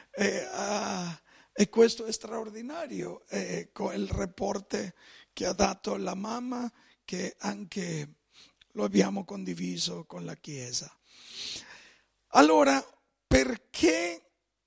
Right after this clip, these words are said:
parlava, eh, parla-, eh, leggendo questo, navigare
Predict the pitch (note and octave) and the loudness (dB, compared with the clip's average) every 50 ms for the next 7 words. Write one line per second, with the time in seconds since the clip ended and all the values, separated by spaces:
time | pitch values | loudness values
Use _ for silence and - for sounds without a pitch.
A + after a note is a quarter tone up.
0 | _ _ _ _ _ _ _ _ _ _ - B3+ B3 A#3+ B3 B3+ B3+ C4 C4+ C4 | _ _ _ _ _ _ _ _ _ _ 4 4 6 6 6 6 6 6 4 2
1 | C4 C4+ C4+ C#4 B3+ - _ _ - A3 B3 A3 G#3+ G#3 G#3+ G#3+ F#3 _ - A#3 | 0 0 -2 -4 -6 -10 _ _ -2 0 0 2 0 0 -2 -4 -8 _ -4 -2
2 | A3+ A#3+ C4 - C#4+ - G#4 A#3+ A#3+ A#3 A3+ A3+ A3 A3+ A3+ A3+ A3+ G3+ F#3 B3+ | -2 0 -2 -4 -4 -4 -2 0 0 2 2 0 2 2 2 2 2 2 0 -2
3 | D4+ F4+ G#4 - E4 B3 - - G#3 G#3+ G#3+ G3 E3+ D#3 - - - G3 G#3 A3 | -2 -2 -2 -4 -4 -4 -2 -2 -2 0 0 2 2 0 0 -2 -4 -8 -8 -8
4 | - _ _ - G#3 A#3 A3+ A3+ G#3 G#3+ G#3+ F#3+ B3+ C4+ D4 F4 F4+ F4+ E4+ E4 | -12 _ _ -6 -4 -2 -2 -2 -2 -4 -4 0 0 0 0 -2 -4 -6 -8 -10
5 | D#4+ _ | -12 _